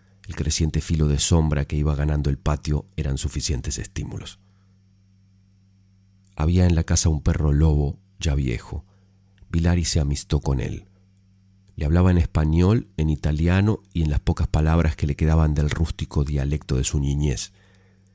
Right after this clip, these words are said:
Vilari trataba de vivir en el mero presente, sin recuerdos ni previsiones. Los primeros le importaban menos que las últimas. Oscuramente creyó intuir que el pasado es la sustancia de que el tiempo está hecho,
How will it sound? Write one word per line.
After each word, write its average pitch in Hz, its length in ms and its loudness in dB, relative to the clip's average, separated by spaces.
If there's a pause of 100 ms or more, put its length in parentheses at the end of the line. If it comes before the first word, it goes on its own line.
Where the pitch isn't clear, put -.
(220)
Vilari 90 340 2
trataba 90 400 4
de 85 80 4
vivir 82 280 6
en 85 120 4
el 78 100 4
mero 82 280 2
presente, 76 640 2
sin 85 300 0
recuerdos 87 560 2
ni 85 100 0
previsiones. 73 840 0 (600)
Los 82 160 2
primeros 82 360 4
le 80 100 2
importaban 78 500 2
menos 69 220 0
que - 100 -4
las - 200 -2
últimas. - 480 -8 (1500)
Oscuramente 85 600 2
creyó 80 340 2
intuir 80 520 2
que 78 140 0
el 71 100 -2
pasado 80 500 2
es 76 60 2
la 71 120 -2
sustancia 82 680 0
de 73 140 0
que 71 140 -4
el 67 140 -6
tiempo 80 320 -2
está 73 260 -2
hecho, 76 400 -2